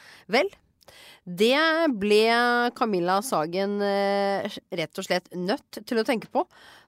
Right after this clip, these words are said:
da hun, eh, fikk et tilbud hun ikke kunne si nei til fra Jon Terje Johnsen.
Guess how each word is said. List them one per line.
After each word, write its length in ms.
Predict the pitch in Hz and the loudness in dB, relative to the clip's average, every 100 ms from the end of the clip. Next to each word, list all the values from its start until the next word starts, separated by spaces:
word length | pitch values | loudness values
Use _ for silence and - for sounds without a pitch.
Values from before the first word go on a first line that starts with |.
| 170 | -2
da 160 | 175 180 | 2 2
hun, 320 | 185 165 170 | 0 -2 -2
eh, 200 | 165 165 | -2 -2
fikk 420 | - 170 170 - - | -6 -10 -10 -14 -12
et 260 | - 160 - - | -6 -6 -6 -16
tilbud 420 | - 165 143 139 156 | -8 -8 -6 -6 -4
hun 160 | 156 - - | -6 -8 -12
ikke 420 | - _ 170 175 - | -14 _ -2 -2 -6
kunne 840 | 165 143 139 143 143 143 143 147 151 | -6 -6 -4 -4 -4 -4 -6 -8 -10
si 200 | - 143 | -8 -6
nei 160 | 135 120 | -6 -10
til 160 | - 127 | -12 -12
fra 300 | - 135 127 - _ | -10 -6 -6 -8 _
Jon 280 | 147 131 131 _ _ - | -12 -10 -14 _ _ -14
Terje 380 | - 135 - 127 _ _ _ | -10 -8 -8 -14 _ _ _
Johnsen. 360 | 117 247 240 | -14 -14 -16